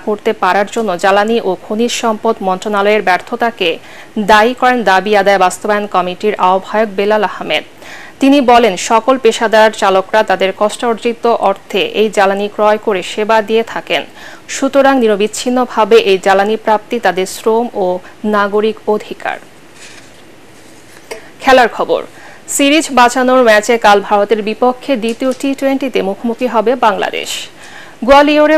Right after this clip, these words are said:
প্রথম ম্যাচে স্বাগতিকদের বিপক্ষে আত্মসমর্পণ করে টাইগাররা। ব্যাটিং নিয়ে যত দুশ্চিন্তা, এলোমেলো শট খেলে নিজেদের উইকেট বিলিয়ে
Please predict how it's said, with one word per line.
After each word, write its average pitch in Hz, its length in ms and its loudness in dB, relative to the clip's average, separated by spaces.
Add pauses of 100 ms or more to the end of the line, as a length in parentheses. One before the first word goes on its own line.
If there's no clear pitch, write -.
প্রথম 247 340 2
ম্যাচে 214 300 2
স্বাগতিকদের 208 600 0
বিপক্ষে 208 400 -2 (100)
আত্মসমর্পণ 202 680 -2 (120)
করে 214 160 2 (120)
টাইগাররা। - 500 0 (440)
ব্যাটিং 233 320 4 (100)
নিয়ে 254 140 6 (100)
যত 190 160 0 (120)
দুশ্চিন্তা, 190 540 -4 (760)
এলোমেলো 294 360 4 (100)
শট 247 240 2
খেলে 254 220 2
নিজেদের 214 340 4 (140)
উইকেট 233 320 0 (100)
বিলিয়ে 233 320 0